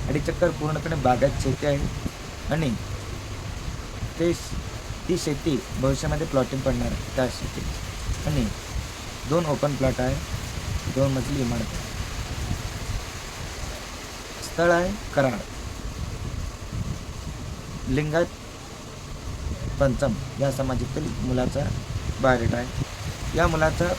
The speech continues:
फर्स्ट मॅरेज आहे आणि अपेक्षा आहे, मुलगी लिंगायत समाजातील कुठल्याही पोट जात असो चालतंय. या मुलाचा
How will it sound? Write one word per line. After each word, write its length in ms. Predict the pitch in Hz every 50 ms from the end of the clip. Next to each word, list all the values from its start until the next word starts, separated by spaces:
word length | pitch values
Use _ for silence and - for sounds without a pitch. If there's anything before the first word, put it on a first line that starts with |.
| - -
फर्स्ट 220 | 160 151 - -
मॅरेज 320 | 151 160 147 147 147 -
आहे 1300 | 143 143 - - - - - - - - - - - - - - - - - - - - - - - -
आणि 240 | 143 170 160 139 113 104 - - - - - - - - - - - - - - - - - - -
अपेक्षा 360 | 139 - 185 180 - - 185
आहे, 340 | 180 180 185 202 208 - - - - - - - - 135
मुलगी 280 | 156 160 165 - 180 147 123 104 - - - - - 135
लिंगायत 340 | 143 139 135 139 151 165 160 - - - - - - - - -
समाजातील 440 | 147 143 139 135 135 127 127 151 147 -
कुठल्याही 360 | 131 127 - 139 139 135 131 127
पोट 140 | - 135 123 -
जात 160 | - 127 117 -
असो 140 | - - 139 -
चालतंय. 380 | - 123 117 110 - 139 156 156 - - - - - - - - - - - - - - - - - - - - - - - - - -
या 100 | 156 160
मुलाचा 440 | 156 151 147 156 160 151 - 175